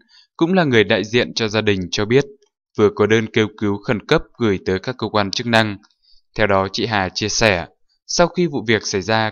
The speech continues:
Công an quận Ba Đình, Hà Nội đã khởi tố vụ án Nguyễn Việt Cường, tức ca sĩ Châu Việt Cường, sinh năm một nghìn chín trăm tám mươi tư, quê Hà Trung, Thanh Hóa, để điều tra về hành vi vô ý làm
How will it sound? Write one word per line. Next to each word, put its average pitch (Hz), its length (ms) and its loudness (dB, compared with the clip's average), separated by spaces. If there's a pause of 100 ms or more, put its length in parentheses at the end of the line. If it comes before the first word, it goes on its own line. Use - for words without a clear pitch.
Công 113 140 -4
an 107 160 0
quận - 200 -2
Ba 110 100 0
Đình, 98 160 0
Hà 95 120 -4
Nội 98 360 2
đã 104 200 0
khởi 110 220 -2 (100)
tố 95 240 0
vụ 113 60 -2
án 98 280 0
Nguyễn 110 200 -4
Việt 123 200 -2
Cường, 104 220 0 (480)
tức 175 180 -2
ca 143 120 0
sĩ 117 280 -6
Châu 131 120 -2
Việt 110 180 -4
Cường, 98 240 0
sinh 104 200 -6
năm 101 140 -4
một 98 60 -6
nghìn 95 200 -4
chín 92 220 -8
trăm 104 200 -2
tám 92 160 -4
mươi - 80 -16
tư, 113 280 2 (380)
quê 147 160 2
Hà 120 180 0
Trung, 113 320 -4
Thanh 110 140 -6
Hóa, 104 360 2 (360)
để 135 100 2
điều 123 160 4
tra 147 260 2
về 117 140 -2
hành 98 160 -4
vi 117 240 -2
vô 113 120 -6 (100)
ý 95 180 -12 (100)
làm 113 160 -12